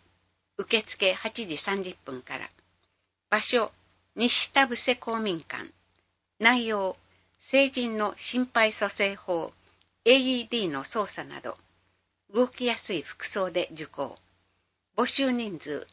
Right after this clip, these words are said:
二十人程度。受講料無料。申し込み方法、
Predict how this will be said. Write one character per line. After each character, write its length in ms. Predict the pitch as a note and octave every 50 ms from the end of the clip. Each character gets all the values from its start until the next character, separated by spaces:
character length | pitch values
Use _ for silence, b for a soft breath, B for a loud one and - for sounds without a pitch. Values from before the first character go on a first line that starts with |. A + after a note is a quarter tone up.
| _ _ -
二 120 | G3+ A3
十 200 | G#3+ A#3+ B3+ B3
人 260 | A#3+ A#3 A3 G#3 G3+
程 280 | - - G3+ F3 C#3+ B2+
度。 180 | - A#2 - - _ _ _ _ _ _ _ _ _ _ _ _ _ _ -
受 120 | G3+ A#3+
講 280 | - - C#4 C#4 B3 A3
料 320 | - - - - - - - _ _
無 160 | F#3 F3+ G3+
料。 340 | G3+ G#3+ G#3 F#3 F3+ - - _ _ _ _ _ _ _ _ _ _ _ _ _ _ _ -
申 140 | A#3+ C4+ C#4+
し 120 | - -
込 160 | - B3+ B3+
み 120 | A#3+ A3+ A3+
方 240 | - A3 F#3+ E3
法、 340 | C#3+ - - A2+ A#2 - -